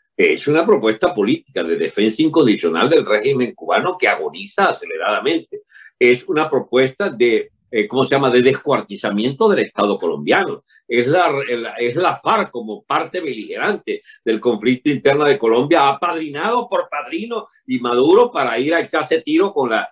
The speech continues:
con el frente de, de Gentil Duarte que les adversa. Es el contrabando masivo, es la productor, es el productor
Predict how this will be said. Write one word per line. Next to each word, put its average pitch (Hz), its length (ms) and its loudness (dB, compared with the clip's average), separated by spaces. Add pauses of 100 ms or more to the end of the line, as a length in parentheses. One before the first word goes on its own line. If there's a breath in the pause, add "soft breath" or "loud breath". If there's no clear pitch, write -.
(140)
con 123 200 0
el 107 100 -2
frente 139 440 4
de, 123 200 4
de 98 380 -2
Gentil 123 380 -6
Duarte 139 440 2
que 110 100 -4
les 104 140 -2
adversa. 104 560 -2 (280)
Es 175 440 2
el 123 260 -8
contrabando 143 640 -2
masivo, 139 640 -4 (100)
es 180 220 2
la 196 400 0
productor, 240 760 0
es 170 220 -2
el 214 180 -4
productor 196 680 0